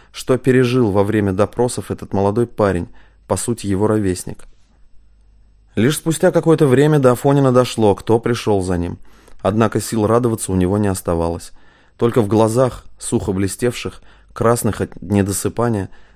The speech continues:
загорелся огонёк сумасшедшей радости, смешанный с недоверием. "Кто пытал?" — тихо спросил Василий, снимая с него наручники. "Там".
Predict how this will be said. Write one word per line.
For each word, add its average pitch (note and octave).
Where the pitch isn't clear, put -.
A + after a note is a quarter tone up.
загорелся G#2
огонёк G2+
сумасшедшей G2+
радости, F2+
смешанный G#2+
с -
недоверием. F2+
"Кто -
пытал?" — G2
тихо -
спросил F#2
Василий, A2
снимая F#2+
с -
него F#2+
наручники. F2+
"Там". F2+